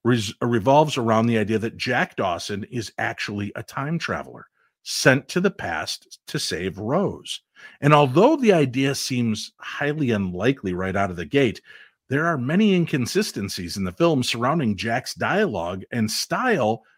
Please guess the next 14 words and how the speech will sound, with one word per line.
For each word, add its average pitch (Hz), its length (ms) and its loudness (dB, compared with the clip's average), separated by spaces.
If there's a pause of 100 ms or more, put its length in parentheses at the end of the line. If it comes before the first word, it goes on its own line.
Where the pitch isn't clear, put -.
(260)
that 151 180 2
help 143 320 2
add 147 300 2
fuel 110 300 0
to 143 120 -2
the 139 80 -2
fire. - 420 2
So - 180 -2
let's 214 280 4
examine 147 540 6
some 113 200 -2
of 107 60 2
these 101 300 -6 (100)
points. - 420 -6